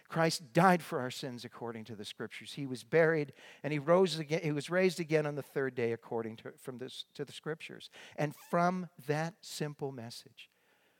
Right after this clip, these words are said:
Paul draws this trustworthy saying that deserves full acceptance. Work with me on this one.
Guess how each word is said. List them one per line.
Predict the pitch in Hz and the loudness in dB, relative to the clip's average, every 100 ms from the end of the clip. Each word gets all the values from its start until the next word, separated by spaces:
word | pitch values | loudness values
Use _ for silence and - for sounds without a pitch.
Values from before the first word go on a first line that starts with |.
| _ _ | _ _
Paul | - 147 151 | -2 0 0
draws | 139 135 139 - | 0 0 0 -2
this | 135 | -8
trustworthy | - - 156 160 - 147 143 139 | -8 -6 -6 -6 -8 -8 -8 -8
saying | - 113 92 92 98 _ _ _ _ - | -8 -8 -8 -10 -16 _ _ _ _ -14
that | 107 | -10
deserves | 107 104 110 110 - | -10 -8 -8 -8 -12
full | - 123 123 | -10 -8 -8
acceptance. | - - 131 - 156 - - _ _ _ - - _ _ _ _ - | -8 -8 -8 -10 -16 -14 -18 _ _ _ -16 -16 _ _ _ _ -10
Work | 120 - | -8 -6
with | 165 - | -8 -6
me | 120 | -4
on | 113 110 | -4 -4
this | 113 | -8
one. | 117 113 | -10 -14